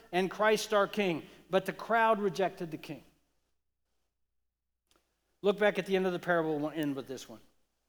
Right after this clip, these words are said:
Luke chapter nineteen, verse twenty-seven. "But as for those enemies of mine who did not want me to reign over them, bring them here and slaughter them in front of me." That's kinda gross.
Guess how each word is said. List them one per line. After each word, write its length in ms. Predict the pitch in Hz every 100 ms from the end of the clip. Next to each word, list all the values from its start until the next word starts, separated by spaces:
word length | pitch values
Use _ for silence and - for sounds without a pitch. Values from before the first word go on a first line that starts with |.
| _ _ _ _ _ -
Luke 140 | 175 175
chapter 340 | 175 170 160
nineteen, 600 | 151 156 151 151 139 123 - _ _ _ _ _ _ _ _ _ _ _ _ _ _ _ _ _ _ _ _ _ _ _ _ _ _ _ _ -
verse 200 | 170 -
twenty-seven. 680 | 160 143 123 151 120 110 -
"But 140 | 190
as 180 | 208 208
for 120 | 208
those 220 | 190 208 185
enemies 420 | 202 190 180 175
of 80 | 170
mine 240 | 185 175
who 100 | 170
did 200 | 170 196
not 180 | 190 175
want 180 | 180 180
me 100 | 170
to 80 | 165
reign 220 | 175 170
over 200 | 175 160
them, 160 | 151 143
bring 200 | 175 185
them 120 | 160
here 300 | 151 160 156
and 160 | 147
slaughter 520 | - - 165 165 151 127
them 320 | 127 120 117 _ _ _ -
in 140 | 123
front 220 | - 120
of 60 | 107
me." 100 | 98 _ _ -
That's 180 | 143
kinda 220 | - 139 110
gross. 400 | 117 107 -